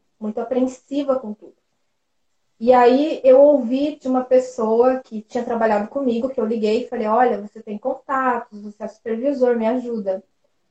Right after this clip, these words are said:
Aí ele falou, "Poxa, acredita em você,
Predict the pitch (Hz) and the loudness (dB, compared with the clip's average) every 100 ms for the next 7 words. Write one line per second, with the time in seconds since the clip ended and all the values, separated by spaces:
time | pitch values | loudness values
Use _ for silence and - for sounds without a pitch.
0 | _ - 208 220 226 240 247 - 240 226 | _ -6 0 2 4 4 0 -4 -4 0
1 | 208 196 196 196 262 311 - 202 - - | 0 0 -2 -2 2 2 0 -8 -10 -14
2 | _ _ _ _ _ _ 208 214 208 214 | _ _ _ _ _ _ -14 -6 -4 -4
3 | 220 285 302 330 - 330 440 311 | -4 -2 -2 -6 -6 -4 -2 -4